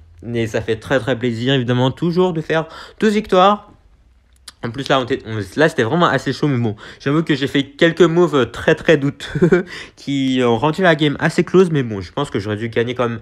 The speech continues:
avec, euh, un plus grand écart normalement. Là, on va ouvrir le coffre directement. Est-ce qu'on peut avoir quelque chose ? Oh, une petite légendaire, ça fait toujours plaisir.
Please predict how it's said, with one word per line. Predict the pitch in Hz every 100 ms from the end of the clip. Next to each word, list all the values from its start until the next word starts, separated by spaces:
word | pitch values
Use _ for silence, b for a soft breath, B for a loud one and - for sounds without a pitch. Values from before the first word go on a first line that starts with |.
| -
avec, | 107 107 101
euh, | 101 95 85 B B -
un | 110
plus | -
grand | 165 165
écart | 165 156 160
normalement. | 151 147 139 151 151
Là, | 123
on | 113
va | 101
ouvrir | 101 131
le |
coffre | 117 120
directement. | 110 123 - 135 143
Est-ce | 143
qu'on | 135
peut | 135
avoir | 131
quelque | 147 -
chose ? | - 170 180 185 190 190 196 202 214 208 -
Oh, | 185 226 208 160
une | 127
petite | 123 220
légendaire, | 214 202 202 208
ça | 151
fait |
toujours | 120 185 190
plaisir. | 160 143 185